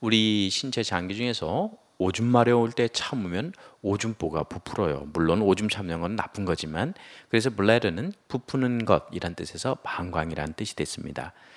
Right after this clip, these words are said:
그래서 옛날에는 소나 돼지, 염소나 이런 걸 잡으면 방광이 있는데, 이 방광을 양쪽을 묶어서 공놀이를 했다고도 해요. 그래서 부풀어 오르는,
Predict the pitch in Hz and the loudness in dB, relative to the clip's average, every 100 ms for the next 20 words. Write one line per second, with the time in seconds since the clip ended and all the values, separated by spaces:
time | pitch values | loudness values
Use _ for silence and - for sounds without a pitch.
0 | - - 123 151 123 101 107 101 87 123 | -20 -4 -2 2 2 2 0 -2 -4 -8
1 | 180 - - - - 143 101 73 78 - | -10 -18 -20 -10 -2 2 4 2 -4 -8
2 | - 92 98 - 85 71 - 80 92 92 | 0 2 2 2 2 2 0 -2 -2 -2
3 | 110 107 107 107 - - 107 80 131 196 | 0 0 -2 -4 -6 -6 -6 -4 -4 -6
4 | - - - _ - 92 101 107 107 107 | -10 -20 -20 _ -2 0 2 4 4 4
5 | 104 78 76 73 107 - - 113 135 - | 0 -2 -6 -4 -4 -4 -4 -4 -4 -6
6 | - - 92 98 90 95 117 - - - | -8 -4 -4 0 0 0 -2 -2 -8 -10
7 | 101 78 82 90 92 107 101 82 - 76 | -4 -4 -4 -4 0 2 0 -2 -4 -2
8 | - 143 190 - - - - _ _ - | 0 2 0 -4 -20 -20 -20 _ _ -2
9 | 101 113 107 101 92 92 - - 76 76 | 0 2 2 0 0 0 -2 -4 -6 -6
10 | - 78 73 71 - _ - - _ - | -8 -8 -8 -8 -12 _ -20 -20 _ -2
11 | 90 - 135 143 - 110 - 135 107 85 | 0 2 -2 -4 -8 -8 -2 0 2 2
12 | 80 78 76 | -2 -4 -6